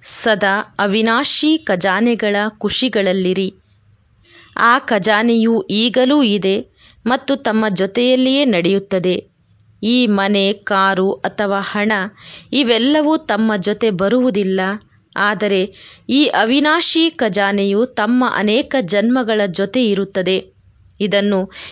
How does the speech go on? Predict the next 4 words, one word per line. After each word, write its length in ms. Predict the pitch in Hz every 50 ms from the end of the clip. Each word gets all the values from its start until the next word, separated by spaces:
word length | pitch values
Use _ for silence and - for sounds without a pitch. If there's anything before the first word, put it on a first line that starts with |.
| - -
ಯಾರೂ 440 | 208 214 226 226 214 240 277 320 339
ಸಹ 340 | 311 - - 247 240 214 220 208 220 214
ಕಸಿದುಕೊಳ್ಳಲು 840 | - 196 196 202 - 254 233 240 226 - 202 190 196 190 180 190 208
ಸಾಧ್ಯವಿಲ್ಲ, 720 | 214 - - 208 190 185 185 208 202 180 190 185 185 190